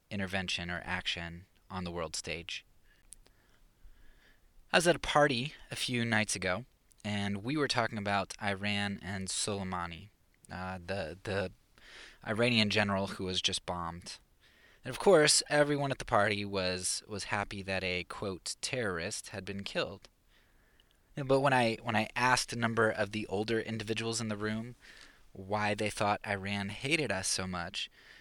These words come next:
you know, the common answer was what I was taught when I grew up, which was that,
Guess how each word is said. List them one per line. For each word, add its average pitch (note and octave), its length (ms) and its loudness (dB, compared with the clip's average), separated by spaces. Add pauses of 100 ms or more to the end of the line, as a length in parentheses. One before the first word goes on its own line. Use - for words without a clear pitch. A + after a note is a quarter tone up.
(240)
you - 60 -12
know, G#2+ 40 -8
the G2+ 80 -2
common C#3+ 360 -2
answer F#2 600 -2
was F#2+ 640 -2 (400)
what F2+ 140 -6
I G#2+ 120 4
was A2+ 160 -2
taught - 240 -2
when G2 120 -8
I A#2+ 100 -2
grew F#2 180 -4
up, F#2+ 160 -4 (560)
which - 280 -4
was A2+ 200 -4
that, A#2+ 300 -2